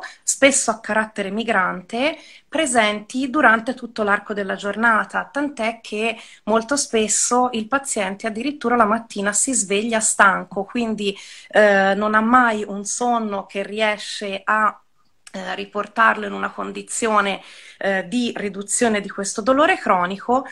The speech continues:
quindi lamenterà dolore durante tutta la giornata. Eh, il fatto di svegliarsi molto spesso stanchi è un'altra caratteristica della patologia,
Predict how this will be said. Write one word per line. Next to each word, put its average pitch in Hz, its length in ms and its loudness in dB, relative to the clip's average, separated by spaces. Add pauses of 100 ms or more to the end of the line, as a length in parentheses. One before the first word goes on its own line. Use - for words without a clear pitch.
(200)
quindi 240 340 0
lamenterà 269 540 2
dolore 202 440 0
durante 214 360 -2
tutta 208 280 -10
la 196 100 -2
giornata. 185 720 -4
Eh, 202 540 -2 (220)
il 262 160 0
fatto 330 420 0
di 254 160 0
svegliarsi 226 800 4
molto 214 340 -8
spesso 254 640 -6
stanchi 233 880 -2
è 233 260 -4
un'altra 220 360 -6
caratteristica 208 760 -8
della 196 200 -4
patologia, 196 720 -2